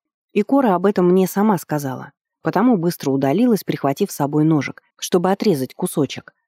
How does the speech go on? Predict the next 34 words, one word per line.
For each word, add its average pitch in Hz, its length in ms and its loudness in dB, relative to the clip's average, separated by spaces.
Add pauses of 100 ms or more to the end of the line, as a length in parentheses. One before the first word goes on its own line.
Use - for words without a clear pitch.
(420)
И 254 140 2
Вардеру 165 440 0
в - 40 -12
спину 190 340 -2
скорчила 165 540 -2
рожицу. 131 540 -8 (440)
Как - 240 -8
я 156 120 2
ее 156 200 -2
понимала. 151 640 -2 (840)
"Слушай, 220 520 2
ну 240 120 4
чего 285 280 2
ты 214 120 2
нервничаешь?" 165 800 0 (340)
попыталась 151 540 -2
успокоить 151 560 -2
мужа. 135 380 -2 (360)
"У 190 80 4
меня 247 300 6
все 254 220 -2
под 226 140 -4
контролем". 190 680 2 (560)
"Под 139 220 -4
контролем?" 135 920 -2 (640)
прошипел - 640 -2
он 180 220 2
и 170 60 2
ткнул 147 340 -2
пальцем 156 420 -2
в 143 40 -2
один 143 300 0
из 156 120 -2
ульев. 131 380 -6